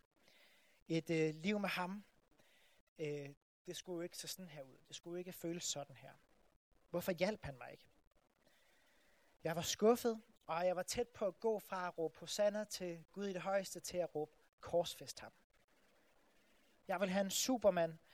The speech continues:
en frelser, som kunne tage alle mine problemer og fjerne alle bumpene på vejen. Jeg var klar til at forkaste ham, så snart jeg mødte en lille smule modstand.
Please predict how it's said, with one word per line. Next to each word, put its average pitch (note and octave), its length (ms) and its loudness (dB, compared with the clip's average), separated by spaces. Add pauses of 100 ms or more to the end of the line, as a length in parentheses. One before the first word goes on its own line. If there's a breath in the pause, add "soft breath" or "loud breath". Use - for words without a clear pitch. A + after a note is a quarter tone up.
(380 loud breath)
en D#3+ 120 -8
frelser, F#3+ 440 0
som E3+ 220 -2
kunne D#3 480 -6 (800 soft breath)
tage G#3 300 2
alle F#3+ 140 4
mine F#3+ 160 -4
problemer F3+ 540 -2
og C#3+ 420 -8
fjerne F#3+ 380 0
alle F3+ 180 -2
bumpene F#3 460 -2
på - 120 -8
vejen. D#3 460 -6 (2000 soft breath)
Jeg D#3 80 0
var E3+ 60 -2
klar F#3+ 220 2
til - 140 -2
at F3 60 -2
forkaste - 480 0
ham, F#3+ 140 -2
så E3+ 120 -12
snart F3 320 -6
jeg D#3+ 80 -8
mødte D#3+ 240 -8
en D#3 120 -14
lille E3+ 200 -8
smule D3 280 -6
modstand. B2+ 480 -12